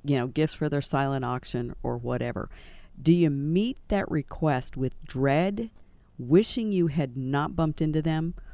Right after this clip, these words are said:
or are you happy to give and give and give? When a good client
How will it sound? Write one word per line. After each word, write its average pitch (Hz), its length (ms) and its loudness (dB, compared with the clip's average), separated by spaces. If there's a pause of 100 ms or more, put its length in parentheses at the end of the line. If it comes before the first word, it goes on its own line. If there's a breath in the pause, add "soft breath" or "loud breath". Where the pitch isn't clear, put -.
(140 soft breath)
or 151 160 6
are - 20 10
you 147 180 4
happy 151 380 2
to 160 100 0
give 135 640 -2
and 131 180 0
give 135 240 0
and 123 160 -2
give? 120 280 -2 (260 loud breath)
When 214 180 4
a 226 40 4
good 240 260 2
client 226 600 -2